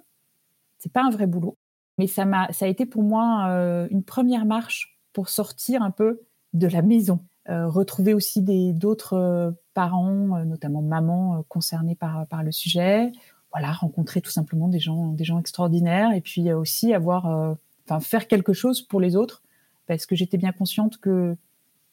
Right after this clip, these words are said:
même si t'es, si c'était, euh, franchement dur, moi, je fais partie quand même des parents qui ont de la chance.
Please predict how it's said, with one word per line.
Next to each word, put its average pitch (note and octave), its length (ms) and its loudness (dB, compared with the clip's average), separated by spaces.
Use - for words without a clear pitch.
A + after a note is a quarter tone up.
même A#3+ 120 4
si B3 200 -2
t'es, A3+ 240 2
si - 260 -4
c'était, A3 500 2
euh, F3+ 220 0
franchement G#3+ 440 0
dur, G#3 440 2
moi, G3 220 2
je G3 100 -4
fais G3 100 0
partie F#3 280 -4
quand G#3 120 -2
même G3+ 180 2
des G#3 100 2
parents G3 260 0
qui - 140 -4
ont G3+ 60 2
de F#3+ 60 4
la G3 120 0
chance. F3 400 -4